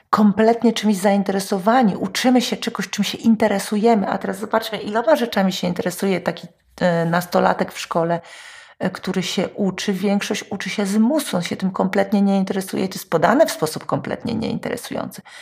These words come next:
I wtedy to się nie zapamięta na długo, prawda? A ten rodzaj ciekawości, głęboka ciekawość, która jest eksploracją taką właśnie radosną,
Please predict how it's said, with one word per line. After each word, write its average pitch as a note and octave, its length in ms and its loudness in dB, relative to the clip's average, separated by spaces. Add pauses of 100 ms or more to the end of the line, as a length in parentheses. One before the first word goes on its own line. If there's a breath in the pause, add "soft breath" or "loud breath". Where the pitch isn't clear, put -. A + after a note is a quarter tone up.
(300 loud breath)
I G3+ 60 -6
wtedy - 240 -4
to A3+ 100 -2
się A3 160 0
nie A3 160 4
zapamięta A3 640 2
na F3 120 0
długo, - 420 -8
prawda? G3 580 0 (800 soft breath)
A F3 80 2
ten B3+ 440 4
rodzaj A3 380 2
ciekawości, F#3+ 1000 -4 (100)
głęboka F#3+ 600 4
ciekawość, F#3 520 -4
która F3+ 380 -2 (300 loud breath)
jest - 220 -4
eksploracją F#3 1200 0
taką F3+ 460 -2
właśnie F3 380 -2
radosną, F3+ 720 4